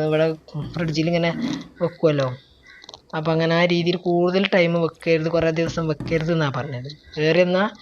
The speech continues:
ഒരു അഞ്ചാറ് ദിവസത്തിൻ്റെ ഉള്ളിലായിട്ട് തന്നെ അത് വേഗം തീർത്തോളണം എന്നാണ് പറഞ്ഞിട്ടുള്ളത്. ഗുളിക നമുക്ക്, ഏ, എടുത്തേക്കാം ട്ടോ. അത് നമുക്ക് എത്ര കോഴികളുണ്ട് അതിനനുസരിച്ചുള്ള ഓരോ പൊട്ട് കൊടുക്കുക. അതിൻ്റെ ഹാഫ്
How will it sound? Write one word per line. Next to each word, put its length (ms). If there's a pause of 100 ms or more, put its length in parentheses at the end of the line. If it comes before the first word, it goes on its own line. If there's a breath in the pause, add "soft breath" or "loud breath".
(340 loud breath)
ഒരു 200 (200)
അഞ്ചാറ് 360
ദിവസത്തിൻ്റെ 420
ഉള്ളിലായിട്ട് 440
തന്നെ 200
അത് 120
വേഗം 380
തീർത്തോളണം 580
എന്നാണ് 280
പറഞ്ഞിട്ടുള്ളത്. 760 (420 loud breath)
ഗുളിക 340
നമുക്ക്, 320 (240)
ഏ, 100 (160)
എടുത്തേക്കാം 500
ട്ടോ. 160 (800 loud breath)
അത് 180
നമുക്ക് 320 (120)
എത്ര 220
കോഴികളുണ്ട് 460
അതിനനുസരിച്ചുള്ള 600
ഓരോ 160
പൊട്ട് 240
കൊടുക്കുക. 280
അതിൻ്റെ 220
ഹാഫ് 440